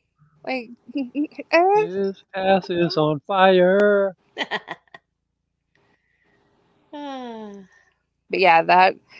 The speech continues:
Speaker 1: that really bugged me 'cause I was rooting for Mickey Mouse. I was like, "Fuck Mickey, yeah. Do your thing, Mickey. You're so fine."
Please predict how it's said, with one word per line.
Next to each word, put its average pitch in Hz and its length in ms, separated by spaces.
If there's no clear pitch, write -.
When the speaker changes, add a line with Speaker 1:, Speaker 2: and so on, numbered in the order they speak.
Speaker 1:
that 240 220
really 381 220
bugged 196 300
me 185 140
'cause 190 140
I 208 160
was 320 200
rooting 180 340
for 170 120
Mickey 156 300
Mouse. 151 320
I 175 80
was 165 120
like, 170 260
"Fuck 320 320
Mickey, 202 280
yeah. 175 380
Do 214 220
your 202 180
thing, 196 300
Mickey. 160 640
You're 180 160
so 185 160
fine." 156 480